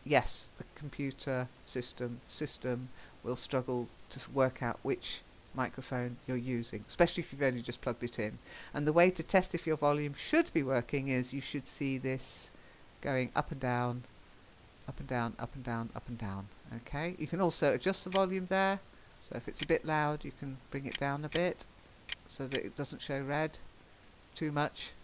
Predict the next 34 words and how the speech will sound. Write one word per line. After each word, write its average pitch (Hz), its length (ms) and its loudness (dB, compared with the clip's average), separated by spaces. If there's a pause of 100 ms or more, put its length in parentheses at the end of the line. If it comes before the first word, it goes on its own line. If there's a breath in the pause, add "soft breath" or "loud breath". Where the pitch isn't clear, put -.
(120)
A 139 60 -6
little 160 180 2
bit 147 160 -2
of 139 120 -6
red's 131 260 0
not 123 120 -4
so - 120 0
bad, 127 320 -2
but 131 280 -8 (360 loud breath)
every 139 260 -2
word 127 260 -2
shouldn't 127 300 -8
be 123 240 -2
up - 180 -4
in 127 200 -6 (120)
this - 280 2 (180)
range 120 400 -2
there, 120 240 -2
it's - 160 -2
too 127 180 -6
loud. 110 320 -4 (600 loud breath)
So - 200 -14
take 139 220 -2
it - 100 -8
down 147 280 0
a 151 60 -6
bit, 156 460 -2 (560)
take - 140 -10
it - 80 -14
down 135 240 -4
a - 20 -8
bit, 139 180 -6
and - 140 -4
hopefully 127 560 2